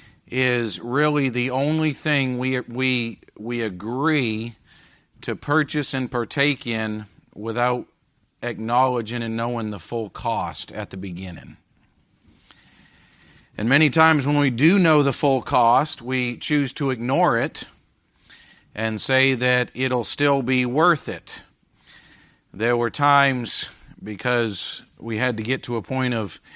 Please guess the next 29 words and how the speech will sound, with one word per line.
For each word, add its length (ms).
making 320
the 80
consequences 1000
of 160
disobedience 880
a 40
little 240
bit 280
tougher, 520
that 100
I 100
had 180
one 220
of 80
my 220
children, 840
when 240
they 140
were 120
growing 380
up, 260
I 120
won't 200
tell 160
you 140
which 240
one, 480
and, 420
uh, 400